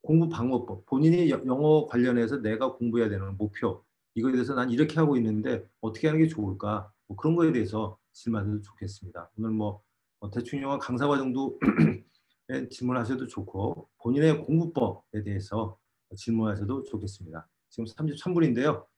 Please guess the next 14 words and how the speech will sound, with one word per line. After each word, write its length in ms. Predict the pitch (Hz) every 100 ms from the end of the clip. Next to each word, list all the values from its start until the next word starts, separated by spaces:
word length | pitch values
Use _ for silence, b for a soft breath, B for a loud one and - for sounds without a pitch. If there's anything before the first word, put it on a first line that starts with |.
| -
이 100 | 123
분간 220 | 131 127
쉬었다가 600 | 160 160 117 120 104 - _ _
삼십오 460 | - 127 123 101
분에 160 | 104 104
시작하겠습니다. 800 | 101 107 113 107 - 87 82 - _ _ _
질문은 680 | - 170 180 151 147 113 101 _ _
목소리로 520 | 117 127 165 156 151
하셔도 220 | 147 147 151
되고요. 440 | 117 104 101 127
목소리가 440 | 117 110 147 139 123
안 120 | 110
되는 180 | 120 110
분들은 400 | 104 107 123